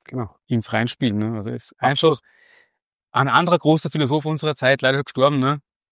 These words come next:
Speaker 2: Franz Beckenbauer <laughs> hat gesagt, „Geht's raus und spielt's.“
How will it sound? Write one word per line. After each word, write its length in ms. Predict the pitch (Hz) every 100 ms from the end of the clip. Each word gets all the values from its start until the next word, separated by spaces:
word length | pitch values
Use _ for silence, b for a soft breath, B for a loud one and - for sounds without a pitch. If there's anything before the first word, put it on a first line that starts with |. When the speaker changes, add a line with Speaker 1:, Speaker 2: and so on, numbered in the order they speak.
| _ -
Speaker 2:
Franz 260 | 113 117
Beckenbauer 600 | - 123 160 139 127 143 - _ -
<laughs> 640 | 135 123 - - - -
hat 140 | 147
gesagt, 380 | - 139 135 - _ _ _ B B B -
„Geht's 220 | 135 127
raus 240 | 120 135
und 80 | 139
spielt's.“ 400 | - 175 - -